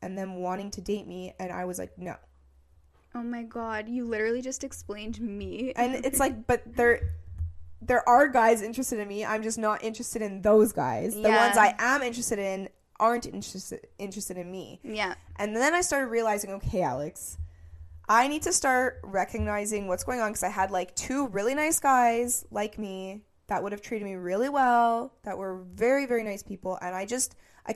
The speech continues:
Speaker 1: you can't help who you're not attracted to, obviously. Like,
Speaker 2: Yeah.
Speaker 1: there needs to be some kind of an attraction there. There wasn't, but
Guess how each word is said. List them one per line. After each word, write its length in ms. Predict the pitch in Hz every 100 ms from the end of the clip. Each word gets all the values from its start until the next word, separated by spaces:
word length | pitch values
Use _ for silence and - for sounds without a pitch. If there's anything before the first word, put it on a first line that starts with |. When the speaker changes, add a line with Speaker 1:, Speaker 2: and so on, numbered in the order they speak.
| -
Speaker 1:
you 100 | 240
can't 200 | 415 220
help 220 | 196 -
who 80 | 175
you're 220 | 156 151
not 160 | 87
attracted 360 | - - - -
to, 100 | -
obviously. 500 | 101 95 - - -
Like, 140 | -
Speaker 2:
Yeah. 80 | -
Speaker 1:
there 100 | 185
needs 200 | 190 196
to 100 | -
be 180 | 190 180
some 160 | 180 180
kind 160 | 190
of 80 | 165
an 60 | 165
attraction 480 | 147 156 127 - 190
there. 300 | 220 240 269 - _ -
There 120 | 190
wasn't, 680 | 190 185 143 165 339 - - _ _ _ _ -
but 300 | 214 208 202